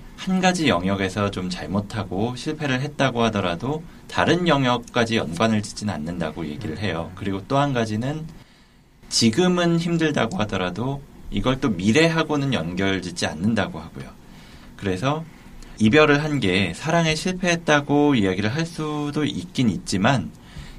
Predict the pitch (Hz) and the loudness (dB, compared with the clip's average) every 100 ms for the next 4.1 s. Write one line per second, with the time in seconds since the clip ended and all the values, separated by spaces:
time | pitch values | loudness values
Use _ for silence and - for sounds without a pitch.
0 | - 110 143 151 156 98 113 123 92 85 | -2 2 6 6 4 2 4 4 4 2
1 | 135 - - - - 92 98 101 104 147 | 0 0 -6 -18 -2 0 2 2 4 6
2 | 143 139 131 123 113 139 147 - 160 - | 4 2 0 0 0 -2 -2 0 0 -2
3 | - 107 135 147 135 107 82 73 69 87 | -2 -2 0 -2 -2 -2 -2 -4 -6 -6